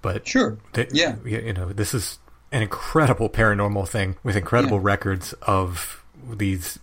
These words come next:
Speaker 1: apparitions communicating, which is,
Speaker 2: Yeah.
Speaker 1: you know, incredibly valuable, I think, to know the actual words, to have these actual words that were said. If, if I was doing
Speaker 2: Yeah.
Speaker 1: a story on U F Os and, and Grace came out of the ship and actually related a message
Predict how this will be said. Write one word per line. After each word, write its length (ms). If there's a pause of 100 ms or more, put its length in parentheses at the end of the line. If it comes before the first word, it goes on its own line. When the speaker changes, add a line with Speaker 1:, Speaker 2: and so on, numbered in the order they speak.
(120)
Speaker 1:
apparitions 760 (100)
communicating, 800 (280)
which 220
is, 300
Speaker 2:
Yeah. 140
Speaker 1:
you 120
know, 120
incredibly 480
valuable, 720
I 140
think, 440 (200)
to 100
know 240
the 160
actual 320
words, 580
to 80
have 160
these 140
actual 300
words 220
that 120
were 60
said. 320
If, 180 (300)
if 120
I 60
was 160
doing 140
Speaker 2:
Yeah. 40
Speaker 1:
a 40
story 260
on 120
U 100
F 120
Os 300
and, 220
and 200
Grace 340
came 200
out 100
of 80
the 60
ship 320
and 100
actually 320
related 440
a 60
message 580